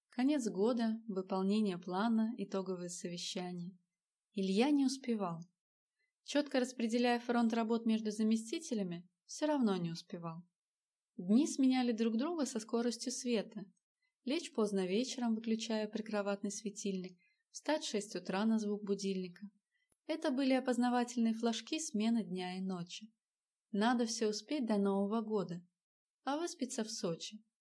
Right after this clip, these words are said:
Илья был в этом уверен. И всё же выбрал один день, чтобы покинуть офис пораньше.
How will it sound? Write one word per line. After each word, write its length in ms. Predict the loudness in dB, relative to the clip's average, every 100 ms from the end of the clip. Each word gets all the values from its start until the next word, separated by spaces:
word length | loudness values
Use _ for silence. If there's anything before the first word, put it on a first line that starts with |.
| -8
Илья 340 | -2 0 2
был 180 | 2 0
в 40 | -2
этом 360 | -2 -4 -6 -6
уверен. 560 | -6 -4 -6 -8 -10 -16 _ _ _ _ _ _ _
И 100 | -4
всё 240 | -2 -2
же 120 | 0 2
выбрал 300 | 2 2 2
один 320 | 4 4 4
день, 320 | 4 0 -4 -6
чтобы 280 | -2 0
покинуть 540 | 0 -2 0 -2 -2 -4
офис 360 | -2 -2 -4 -10
пораньше. 640 | -6 -4 -2 -4 -6 -10